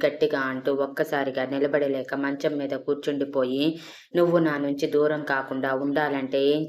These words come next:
చెయ్యాలో చెప్పు ఇషు, అదే చేస్తాను. అడుగు, ఏం కావాలి?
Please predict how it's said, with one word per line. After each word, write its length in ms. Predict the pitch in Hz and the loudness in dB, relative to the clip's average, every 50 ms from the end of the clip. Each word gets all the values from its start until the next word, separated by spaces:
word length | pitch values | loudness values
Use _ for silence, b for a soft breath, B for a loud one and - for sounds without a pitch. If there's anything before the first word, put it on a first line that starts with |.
| - | -2
చెయ్యాలో 440 | 147 139 135 143 143 139 139 135 131 | -2 0 0 0 0 0 0 0 -2
చెప్పు 360 | 131 131 - 143 143 - 160 | -2 0 -2 -2 0 2 2
ఇషు, 260 | 151 139 139 139 - 147 | 2 2 2 0 0 2
అదే 420 | 139 131 131 131 139 156 151 151 151 143 | 2 2 0 2 2 2 2 2 0 -2
చేస్తాను. 600 | 135 127 - - 135 131 127 131 139 143 143 B B B B B B | -2 -2 -2 -4 -4 -2 -2 -2 -4 -4 -6 B B B B B B
అడుగు, 460 | 156 165 165 160 - 147 139 143 - B B B B B 160 | 0 2 2 2 2 0 -2 -4 -6 B B B B B 4
ఏం 240 | 160 165 170 170 | 4 4 4 2
కావాలి? 680 | 170 151 139 139 139 143 139 131 131 135 135 139 139 | 2 2 2 2 2 2 0 -2 -2 -4 -6 -8 -8